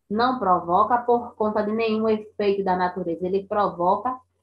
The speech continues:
de forma proposital, né? Ele provoca porque ele quer construir,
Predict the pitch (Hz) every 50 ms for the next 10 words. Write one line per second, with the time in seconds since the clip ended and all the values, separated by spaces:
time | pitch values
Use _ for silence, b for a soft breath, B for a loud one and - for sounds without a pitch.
0 | _ _ 214 240 240 240 233 214 214 220 220 220 - - 247 285 - - - 240
1 | 247 247 247 330 330 - - 190 165 156 147 147 156 156 165 175 180 196 190 196
2 | 202 202 196 190 196 202 208 220 220 - 226 220 - _ 233 220 226 220 226 226
3 | 233 - - - 220 240 269 262 - 277 277 - - _ 311 330 311 226 160 139
4 | -